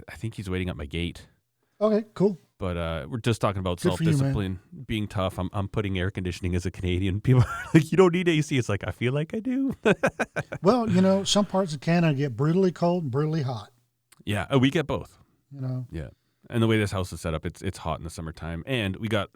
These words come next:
Speaker 1: multiple people in our homes with allergies, so we're hoping that'll help out. We can keep the
Speaker 2: Oh, no, I
Speaker 1: windows
Speaker 2: remember
Speaker 1: locked up.
Speaker 2: Great Falls, Montana, man. It was, you know, thirty degrees below zero in the winter,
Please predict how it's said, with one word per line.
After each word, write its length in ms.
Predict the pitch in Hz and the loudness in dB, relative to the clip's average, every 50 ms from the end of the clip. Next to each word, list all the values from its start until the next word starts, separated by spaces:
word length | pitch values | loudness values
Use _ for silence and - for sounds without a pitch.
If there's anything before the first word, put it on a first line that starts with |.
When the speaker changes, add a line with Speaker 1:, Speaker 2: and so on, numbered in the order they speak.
| _ _ | _ _
Speaker 1:
multiple 460 | - 120 110 107 107 - 104 - 98 | -10 -4 -2 -2 -2 -4 -6 -10 -10
people 280 | - - 101 - - 95 | -6 -6 -6 -6 -6 -6
in 40 | 92 | -4
our 140 | 90 87 85 | -4 -4 -4
homes 260 | 82 92 92 90 85 | -4 -6 -6 -6 -6
with 120 | - 98 - | -10 -12 -10
allergies, 500 | - 87 85 87 - 92 98 101 110 113 | -8 -6 -4 -4 -4 -4 -4 -6 -6 -6
so 360 | - - - 82 78 80 82 - - | -8 -10 -12 -10 -10 -10 -10 -10 -8
we're 160 | 95 92 80 | -6 -6 -6
hoping 400 | - - - 123 117 - 98 92 | -6 -2 -2 -2 -2 -2 -4 -2
that'll 220 | 90 87 85 80 | -2 -2 -2 -4
help 220 | 78 82 76 76 - | -4 -6 -10 -10 -12
out. 220 | 71 71 65 - | -14 -14 -14 -16
We 80 | - 80 | -18 -18
can 140 | - 82 82 | -18 -18 -16
keep 200 | - 92 - - | -14 -16 -10 -4
the 60 | 175 | 0
Speaker 2:
Oh, 40 | 185 | 2
no, 120 | 196 190 | 2 4
I 60 | 175 | 4
Speaker 1:
windows 180 | 196 208 208 202 | 2 2 2 0
Speaker 2:
remember 240 | 196 202 208 196 185 | 0 0 0 0 -2
Speaker 1:
locked 60 | - | -2
up. 60 | - | 0
Speaker 2:
Great 200 | 180 180 196 202 | 2 2 2 0
Falls, 320 | - 180 180 185 175 147 | 0 0 0 2 2 0
Montana, 480 | 165 180 175 170 156 - 185 190 175 160 | 0 0 0 0 0 0 0 2 2 2
man. 240 | 143 147 147 156 156 | 2 2 2 2 2
It 60 | 151 | 0
was, 120 | 147 143 | 0 0
you 60 | 175 170 | 2 2
know, 220 | 151 147 135 123 - - - _ _ _ _ _ _ _ _ _ _ _ _ _ _ | 2 0 0 -4 -8 -18 -20 _ _ _ _ _ _ _ _ _ _ _ _ _ _
thirty 220 | 165 175 165 175 | 2 4 4 4
degrees 300 | 165 151 139 170 175 160 | 4 4 4 2 2 2
below 260 | 143 147 165 165 165 | 2 2 4 4 4
zero 220 | 151 151 170 170 170 | 4 4 4 4 4
in 80 | 165 | 4
the 60 | 156 151 | 4 4
winter, 420 | 151 160 175 175 175 170 175 - | 4 2 2 2 2 0 -2 -4